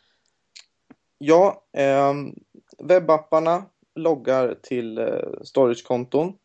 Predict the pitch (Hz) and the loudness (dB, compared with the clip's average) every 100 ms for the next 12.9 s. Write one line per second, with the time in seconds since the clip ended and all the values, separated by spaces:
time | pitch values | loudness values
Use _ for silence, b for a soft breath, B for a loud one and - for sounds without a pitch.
0 | _ _ - 127 123 123 117 117 131 120 | _ _ -8 -4 2 4 4 0 0 2
1 | 113 117 - - 123 - 110 127 123 113 | 2 0 -10 -8 -6 -6 -4 -2 0 0
2 | 117 113 - 110 110 104 - b b b | -2 -2 -4 0 0 -2 -6 b b b
3 | b b _ - 120 117 110 113 104 - | b b _ -12 -6 -4 -2 -4 -4 -8
4 | - - - - - 208 - - 117 - | -10 -12 -12 -14 -16 -20 -10 -4 -4 -4
5 | - - - 107 120 110 104 98 113 110 | -12 -12 -14 -10 0 2 2 2 2 4
6 | 113 117 _ - - 131 - 131 131 110 | 2 -4 _ -12 -8 -6 0 2 2 -2
7 | - 117 113 110 110 127 160 _ _ _ | -8 -6 -6 -4 -2 -2 -4 _ _ _
8 | _ _ _ _ - - 113 113 - - | _ _ _ _ -14 -10 -6 -6 -6 -8
9 | - - - 151 156 160 113 98 - 143 | -14 -8 0 2 4 2 0 -6 -2 0
10 | 151 - - _ _ _ _ - 123 120 | -2 -6 -18 _ _ _ _ -20 -20 -18
11 | 113 120 120 - 113 110 113 113 123 131 | -10 -6 -6 -4 -6 -4 -6 -4 -4 -4
12 | - 110 - 117 110 117 110 110 | -4 -4 -4 -6 -4 -6 -4 -4